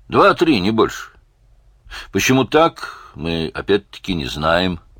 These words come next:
пока". Они оглядели друг друга, словно видели впервые. Все трое в светло-серых визитках, разве что брюки у Багловского были чёрные,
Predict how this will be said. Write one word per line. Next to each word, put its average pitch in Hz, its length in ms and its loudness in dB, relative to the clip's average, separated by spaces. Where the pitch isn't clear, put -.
пока". - 380 -2
Они 92 220 -4
оглядели 117 460 -4
друг 85 260 -6
друга, 143 300 -4
словно 120 300 -4
видели 120 420 -6
впервые. 73 720 -6
Все - 280 0
трое 139 380 2
в - 60 -2
светло-серых 113 760 -4
визитках, 90 600 -8
разве 110 260 0
что 110 260 -2
брюки 92 680 0
у 95 140 -4
Багловского 85 680 -2
были 95 240 -2
чёрные, 82 600 -4